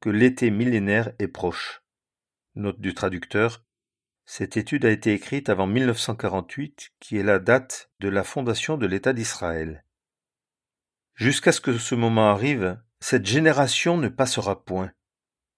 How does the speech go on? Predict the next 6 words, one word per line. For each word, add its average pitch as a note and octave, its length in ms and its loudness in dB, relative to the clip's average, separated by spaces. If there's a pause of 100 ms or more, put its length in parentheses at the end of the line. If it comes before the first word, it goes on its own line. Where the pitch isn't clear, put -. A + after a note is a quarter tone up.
(440)
Par A#2 440 4 (100)
cette D#3 420 2
génération, A2 800 0 (600)
le - 180 -6
Seigneur D3 440 2
signifie, B2+ 720 -2